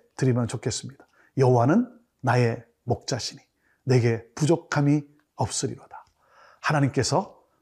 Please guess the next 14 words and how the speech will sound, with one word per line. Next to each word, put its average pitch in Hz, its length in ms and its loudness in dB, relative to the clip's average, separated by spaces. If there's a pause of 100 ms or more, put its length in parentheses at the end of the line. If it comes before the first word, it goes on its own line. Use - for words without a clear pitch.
나로 123 240 2
하여금 113 320 0
환난을 175 400 2
명쾌 139 300 -2
하실 - 220 -8
것이고 - 380 -18 (580)
하나님께서 202 680 2 (340)
원수의 160 400 4
목전에서 135 800 -2 (120)
내게 107 200 -6
상을 190 340 -2
베푸실 - 420 -4
것이고 - 360 -18 (680)
하나님께서 143 680 0